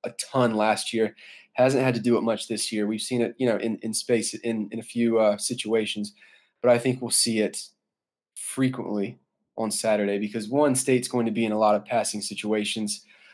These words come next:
Uh, even in, on standard downs, they'll, they'll just throw the ball, but also because Clemson will force them into a lot of obvious passing situations, and then Clemson will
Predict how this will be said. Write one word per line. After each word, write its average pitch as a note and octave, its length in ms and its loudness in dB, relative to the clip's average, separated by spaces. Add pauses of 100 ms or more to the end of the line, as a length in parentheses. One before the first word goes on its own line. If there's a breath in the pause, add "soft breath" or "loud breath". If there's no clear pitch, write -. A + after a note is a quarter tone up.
(300 soft breath)
Uh, G#2 320 6 (100)
even B2 260 2
in, G2 160 -2
on A2 140 -2
standard B2+ 400 -2
downs, G2+ 360 0
they'll, G2+ 280 -4
they'll G#2 120 -2
just - 200 -8
throw G#2 120 -2
the G2+ 80 -4
ball, G2 240 4
but A2+ 120 0
also A#2+ 280 2
because G#2+ 280 -6
Clemson A2 380 -4
will A2 160 -2
force A2 380 -4
them G#2+ 120 -2
into G#2 280 -4
a - 20 0
lot G#2+ 220 6
of G#2 160 2 (120)
obvious G#2 640 0 (180)
passing G#2+ 320 -2
situations, G#2 640 -4
and G#2 100 0
then A#2 140 2
Clemson G#2+ 400 -2
will G#2 300 4